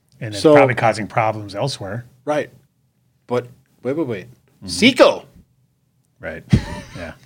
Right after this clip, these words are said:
Speaker 1: Calories in, calories out.
Speaker 2: Well, I, the calories in, they never came out.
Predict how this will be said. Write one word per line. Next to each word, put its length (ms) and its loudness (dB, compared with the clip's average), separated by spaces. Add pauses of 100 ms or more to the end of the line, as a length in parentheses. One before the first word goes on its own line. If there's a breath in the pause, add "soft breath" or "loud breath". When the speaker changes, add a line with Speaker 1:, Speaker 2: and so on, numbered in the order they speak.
(140)
Speaker 1:
Calories 340 -14
in, 120 -12
calories 360 -10
out. 220 -10 (100)
Speaker 2:
Well, 240 4 (120)
I, 100 -2
the 220 -14
calories 320 6
in, 400 4
they 100 -6
never 240 0
came 160 -6
out. 260 -4